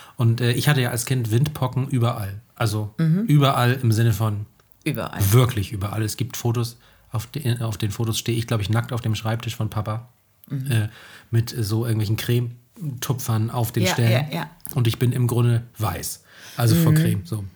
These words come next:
Speaker 1: Und, äh, ich habe im Gesicht auch drei oder vier relativ deutliche Windpockennarben, die man aber aufgrund meines männlichen
Speaker 2: <laughs>
Speaker 1: acht Tage Barts nicht immer sofort sieht. Aber da war ich wohl gerade frisch rasiert und stand so im Licht und dann sah man das und dann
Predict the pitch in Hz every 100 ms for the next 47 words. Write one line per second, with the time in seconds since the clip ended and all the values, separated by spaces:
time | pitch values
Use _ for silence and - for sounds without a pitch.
0 | _ - - _ - 127 123 117 127 123
1 | 143 147 131 120 131 120 117 135 135 120
2 | - 131 127 117 127 120 110 120 131 120
3 | 120 120 123 127 117 107 113 117 131 151
4 | - - 131 135 139 139 131 143 151 -
5 | - - 113 107 101 101 98 95 - -
6 | _ _ _ _ 104 107 113 113 117 107
7 | 101 _ _ - _ - - 160 143 120
8 | 160 123 - 135 147 123 131 131 120 -
9 | - - 113 139 - 147 131 117 117 113
10 | 98 127 156 151 110 127 127 143 147 135
11 | 131 117 120 120 135 - 113 113 147 104
12 | 123 120 127 107 110 131 117 107 98 104
13 | 117 131 143 147 - 110 107 107